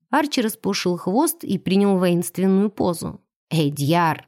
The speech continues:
её нужно проводить до комнаты». Похоже, он был прав. Всё качалось и плыло перед глазами.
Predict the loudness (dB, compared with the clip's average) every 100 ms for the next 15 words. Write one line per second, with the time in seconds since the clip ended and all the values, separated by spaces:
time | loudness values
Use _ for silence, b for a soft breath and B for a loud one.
0 | -4 0 4 4 4 2 0 -2 0 0
1 | 0 0 0 -2 0 0 0 -4 -8 -16
2 | -20 _ _ _ _ _ -4 -4 -2 0
3 | 0 2 -2 0 0 2 0 0 -2 -2
4 | -4 -14 _ -8 -6 -4 -4 0 0 2
5 | 0 -2 -2 0 2 4 2 0 0 0
6 | 2 2 0 -4 -4 -8 -14